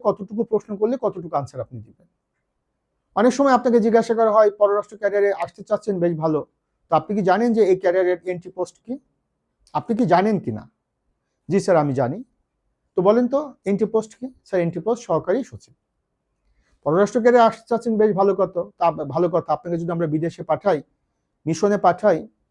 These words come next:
সেক্ষেত্রে আপনি শুরুতে কোন পদে জয়েন করবেন? "স্যার, থার্ড সেক্রেটারি।" "আচ্ছা, ঠিক আছে, আপনি বলেন তো যে আপনার, আহ, মিশন in abroad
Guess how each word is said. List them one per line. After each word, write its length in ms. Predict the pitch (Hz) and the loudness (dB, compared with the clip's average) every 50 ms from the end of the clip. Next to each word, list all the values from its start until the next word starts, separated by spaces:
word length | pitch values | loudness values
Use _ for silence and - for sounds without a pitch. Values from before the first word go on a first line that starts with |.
| _ _ | _ _
সেক্ষেত্রে 420 | _ - - 208 220 233 220 226 233 | _ -4 -4 2 2 2 2 4 2
আপনি 400 | 208 196 - 208 196 170 - - | 2 2 0 -4 -4 -4 -4 -6
শুরুতে 480 | - - - - 254 269 294 - 285 | -10 -10 0 2 4 4 4 2 0
কোন 200 | 262 - 247 220 | 2 4 2 2
পদে 240 | 175 208 180 156 143 | 2 0 0 0 0
জয়েন 220 | 110 113 101 95 - | -2 -2 -6 -8 -12
করবেন? 300 | - 90 98 - _ _ _ _ _ | -18 -20 -20 -20 _ _ _ _ _
"স্যার, 180 | - - 151 | -10 -10 -10
থার্ড 240 | - - 170 175 170 | -8 -4 -6 -6 -6
সেক্রেটারি।" 500 | 170 - 131 123 107 95 - 92 - - _ _ _ _ _ _ _ _ _ _ _ _ _ _ _ _ _ | -6 -10 -10 -10 -10 -10 -14 -16 -16 -18 _ _ _ _ _ _ _ _ _ _ _ _ _ _ _ _ _
"আচ্ছা, 220 | - 180 175 190 | -2 0 0 -2
ঠিক 180 | 180 - 233 214 | -2 -2 0 2
আছে, 160 | 220 - - | 2 2 2
আপনি 200 | 185 180 - 185 | 0 0 0 -2
বলেন 240 | 165 190 202 208 208 | 0 2 2 0 2
তো 120 | 185 208 | 0 0
যে 140 | 190 208 202 | 4 4 4
আপনার, 300 | 180 165 - 185 175 156 - - _ _ _ _ _ _ _ _ _ | 4 2 0 -6 -8 -8 -8 -8 _ _ _ _ _ _ _ _ _
আহ, 180 | - 143 143 139 | -4 -2 -2 0
মিশন 300 | 147 170 175 - 220 208 | 0 0 0 2 0 0
in 120 | 208 196 | 2 2
abroad 400 | 180 165 151 175 190 185 156 139 | 2 2 4 6 6 6 6 4